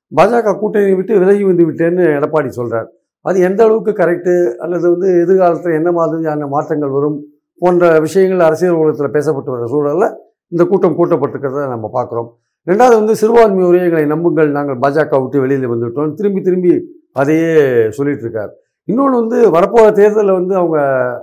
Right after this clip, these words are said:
தனியே தனித்து தான் போட்டி போட போறாங்களா, யாரை பிரதமர் கேண்டிடேட்டா அவங்க, அஹ், பிரச்சாரம் பண்ண போறாங்க. So இந்த மாதிரி விஷயங்கள். அப்படி தனியா நின்னாங்கன்னா, தனியா நின்னதுக்கு அப்புறம் அவங்க தோல்வி அடைஞ்சாங்கன்னா எடப்பாடியோட தலைமைக்கே ஒரு பிரச்சனை வருமே, அதை எப்படி இவர் சமாளிக்க போறாரு?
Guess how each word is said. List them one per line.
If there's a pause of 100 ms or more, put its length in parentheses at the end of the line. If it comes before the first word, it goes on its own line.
(120)
தனியே
தனித்து
தான்
போட்டி
போட
போறாங்களா, (360)
யாரை
பிரதமர்
கேண்டிடேட்டா
அவங்க, (480)
அஹ்,
பிரச்சாரம்
பண்ண
போறாங்க. (280)
So
இந்த
மாதிரி
விஷயங்கள். (320)
அப்படி
தனியா
நின்னாங்கன்னா,
தனியா
நின்னதுக்கு
அப்புறம்
அவங்க
தோல்வி
அடைஞ்சாங்கன்னா
எடப்பாடியோட
தலைமைக்கே
ஒரு
பிரச்சனை
வருமே, (380)
அதை
எப்படி
இவர்
சமாளிக்க
போறாரு?